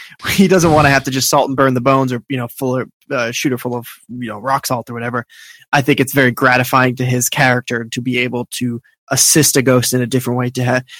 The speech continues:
to s-, to hunt the thing and, and, and effectively save the people because you don't have to,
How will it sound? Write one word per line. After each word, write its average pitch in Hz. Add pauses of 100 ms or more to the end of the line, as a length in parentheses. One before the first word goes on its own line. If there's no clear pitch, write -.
to 165
s-, -
to 165
hunt 214
the 131
thing 127 (360)
and, 131
and, 127
and 131
effectively 135
save 135
the 127
people 135
because 120
you 123
don't 123
have 123
to, 123